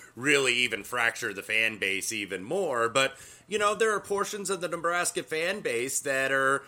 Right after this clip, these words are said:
you know, they still want Tom Osborne in the triple option, just like with Indiana basketball. They still want Bob Knight in the motion offense of nineteen eighty-seven and nineteen eighty-eight. And that's not necessarily gonna happen, but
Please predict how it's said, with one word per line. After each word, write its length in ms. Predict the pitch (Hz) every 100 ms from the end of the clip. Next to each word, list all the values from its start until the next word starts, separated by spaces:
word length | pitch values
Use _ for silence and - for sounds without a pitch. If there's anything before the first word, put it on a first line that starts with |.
| - -
you 80 | 151
know, 180 | 143
they 200 | 139 139
still 280 | 156 - 156
want 240 | 156 151 -
Tom 280 | 151 156
Osborne 480 | 147 156 143 165 160
in 80 | 147
the 80 | 135
triple 340 | 160 156 147
option, 460 | 156 202 - 95 92
just 180 | 113 151
like 180 | 139
with 140 | 131 123
Indiana 440 | 139 147 151 151
basketball. 760 | 131 156 185 - 147 113 95 92 - -
They 120 | 139
still 320 | 151 - 196
want 240 | 165 151 127
Bob 280 | 135 156 135
Knight 240 | 139 143
in 40 |
the 60 | 135
motion 400 | 139 156 - 147
offense 560 | 160 202 - 110 101 110
of 100 | 101
nineteen 400 | 113 110 120 117
eighty-seven 680 | 110 101 127 117 98 92 - - -
and 160 | 117 113
nineteen 420 | 107 104 113 107
eighty-eight. 560 | 104 98 95 92 92
And 180 | 113 113 - -
that's 300 | 135 143 -
not 240 | 170 156 143
necessarily 600 | 139 143 - 143 131 127
gonna 260 | 131 117
happen, 540 | 104 147 156 147 117 110
but 280 | 117 113